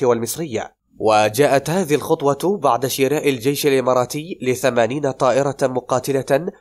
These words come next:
من طراز رافال الفرنسية، والتي ستنضم إلى مقاتلات إف خمسة وثلاثين الأمريكية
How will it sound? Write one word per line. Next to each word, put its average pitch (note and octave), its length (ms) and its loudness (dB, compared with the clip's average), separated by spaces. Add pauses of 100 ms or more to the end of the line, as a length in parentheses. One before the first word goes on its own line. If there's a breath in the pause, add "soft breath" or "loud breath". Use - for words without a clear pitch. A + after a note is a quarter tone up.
(120 soft breath)
من F#2 120 -4 (160)
طراز B2+ 340 0
رافال C#3 540 0
الفرنسية، C#3 840 -2 (220 soft breath)
والتي F#3+ 460 2
ستنضم C3+ 680 0
إلى B2 220 4
مقاتلات C3 680 -2
إف C#3 360 0
خمسة D#3 340 -4
وثلاثين C3+ 540 0
الأمريكية C3 840 -2